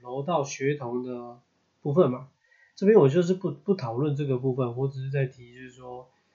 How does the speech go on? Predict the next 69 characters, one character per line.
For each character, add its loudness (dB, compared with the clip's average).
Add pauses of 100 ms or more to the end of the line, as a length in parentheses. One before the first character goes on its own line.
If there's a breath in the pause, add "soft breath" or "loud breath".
(140)
在 2
运 0
动 4
的 0
过 2
程 -2
中， 0
然 -6
后 -12
因 -12
为， -6 (400)
呃， -6
温 0
度 2
造 2
成 0
的 0
伤 -4
害 0
或 0
是 -2
死 -10
亡 -10
的 -8
事 -16
情， -8
其 -20
实 -16
一 -18
直 -20
都 -4
有。 -12 (720 soft breath)
那 -4
如 2
果 10
你 6
有 8
兴 2
趣 2
了 4
解 2
细 -2
节 -2
的 -6
话， -6
就 -16
自 -20
己 -10
可 -20
以 -18
去 -10
找 -16
书 -4
或 0
者 -6
找 -10
新 -6
闻 -4
来 -8
看。 -10 (920 soft breath)
呃， -4
这 4
边 8
针 8
对 12
书 6
里 4
面 4
的 2